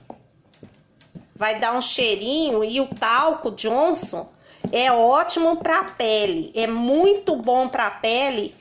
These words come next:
e ainda vai fazer isso aqui engrossar mais rápido, ficar melhor ainda do que tava. Ele é, o talco é muito bom pra pele, é, é pra pele de nenê. Então, pele sensível aí,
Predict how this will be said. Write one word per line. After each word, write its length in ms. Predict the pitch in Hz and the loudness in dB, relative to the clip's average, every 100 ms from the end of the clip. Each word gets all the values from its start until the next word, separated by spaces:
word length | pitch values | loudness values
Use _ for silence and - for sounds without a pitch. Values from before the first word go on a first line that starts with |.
| - - | -20 -16
e 180 | - 240 | -10 -4
ainda 160 | 262 269 | -2 0
vai 180 | 269 269 | 0 0
fazer 300 | 269 254 269 | -2 -2 -4
isso 200 | 262 262 | -2 -6
aqui 240 | 269 277 | -4 -4
engrossar 580 | 262 262 254 254 269 262 | -2 0 -2 -2 -4 -2
mais 380 | 262 311 339 - | -2 -2 -4 -6
rápido, 580 | 214 220 247 277 262 | -2 0 -2 -4 -8
ficar 420 | 269 - - 262 254 | -8 -10 -8 -4 -2
melhor 1000 | 247 247 247 262 320 294 262 269 311 330 | -4 -4 -4 0 2 2 2 2 0 -2
ainda 600 | 285 294 262 254 277 285 | -2 -2 -2 -2 -2 -2
do 160 | 247 311 | -4 -6
que 160 | - | -6
tava. 480 | 330 - 151 143 - - _ - - _ - - - | -6 -4 -4 -4 -8 -20 _ -20 -20 _ -18 -14 -2
Ele 240 | 214 233 | -2 0
é, 60 | 240 226 220 | -2 -4 -6
o 200 | 226 220 202 - | -6 -6 -8 -8
talco 320 | 226 240 240 | 0 0 0
é 40 | 226 | -2
muito 420 | 220 240 320 320 | 0 2 0 -2
bom 240 | 226 226 | -6 -6
pra 200 | 220 202 | -4 -4
pele, 520 | 196 - 208 233 240 226 | -6 0 0 2 0 0
é, 300 | 226 - 233 | -2 -2 -4
é 40 | |
pra 200 | - 220 | -2 -4
pele 320 | 220 226 226 | -2 -2 -2
de 180 | 196 226 | -2 -2
nenê. 680 | 220 196 202 220 247 254 254 - - - - | 0 2 2 2 0 -2 -4 -16 -20 -14 -10
Então, 440 | 214 233 240 254 | -6 -2 0 -2
pele 400 | - 254 262 247 | 0 0 0 -2
sensível 1120 | - 254 233 196 - - 269 285 247 240 214 | -2 -2 -2 -4 -10 -4 -2 0 0 0 0
aí, 540 | 208 208 254 277 277 | 2 2 2 -2 -4